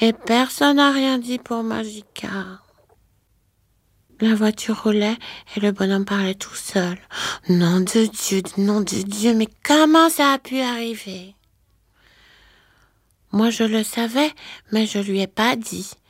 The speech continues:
Je savais bien que Ugly ne dormait pas dans la chaufferie. Je savais bien qu'il avait cassé ses chaînes. Je savais bien qu'il avait rampé dans le noir pour voir son cadeau de Noël dans son petit soulier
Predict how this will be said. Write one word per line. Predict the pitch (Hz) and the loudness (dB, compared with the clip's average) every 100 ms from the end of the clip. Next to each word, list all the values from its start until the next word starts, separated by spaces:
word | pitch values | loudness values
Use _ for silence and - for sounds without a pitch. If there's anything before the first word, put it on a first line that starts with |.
| _ - - | _ -20 -18
Je | - | -12
savais | 190 - 190 208 220 | -12 -10 -6 -4 -4
bien | - 311 | -4 -4
que | 339 - | -2 0
Ugly | 247 233 - 233 | 0 0 -2 0
ne | 220 214 | 2 2
dormait | 208 202 202 | 0 0 0
pas | 202 202 202 | -2 -4 -2
dans | 196 | -2
la | 190 | -4
chaufferie. | 190 - 190 - - 190 185 _ _ - - - - - | -6 -8 -10 -12 -8 -6 -6 _ _ -20 -18 -16 -18 -16
Je | - 190 | -6 -6
savais | 202 208 208 214 | -4 -2 0 0
bien | 214 240 254 | 2 4 4
qu'il | 254 240 226 | 2 0 2
avait | 220 220 | 0 -2
cassé | 208 208 - 214 | -2 -6 -4 -6
ses | 208 214 | -4 -4
chaînes. | 202 - - 208 202 202 - - - - | -2 -4 -2 -2 -2 -4 -10 -18 -14 -4
Je | 226 | 0
savais | 226 - 233 240 | 2 2 2 2
bien | 233 254 269 | 2 0 0
qu'il | - 240 | -4 -2
avait | 233 226 226 | 0 0 -2
rampé | 226 226 220 226 | -2 -4 -2 -2
dans | 220 220 | -2 -2
le | 214 | -2
noir | 214 226 226 - - - | 0 0 -2 -6 -16 -8
pour | - 233 | 0 0
voir | 220 233 226 | 2 2 2
son | - 220 | -2 -4
cadeau | 226 214 202 220 | -2 -2 0 -2
de | 214 214 | 0 -2
Noël | 208 214 214 220 | 0 -2 -2 -4
dans | 214 214 | -4 -6
son | 214 220 | -4 -6
petit | 208 214 - - | -4 -6 -6 -16
soulier | - 220 208 202 214 | -10 -6 -4 -2 -2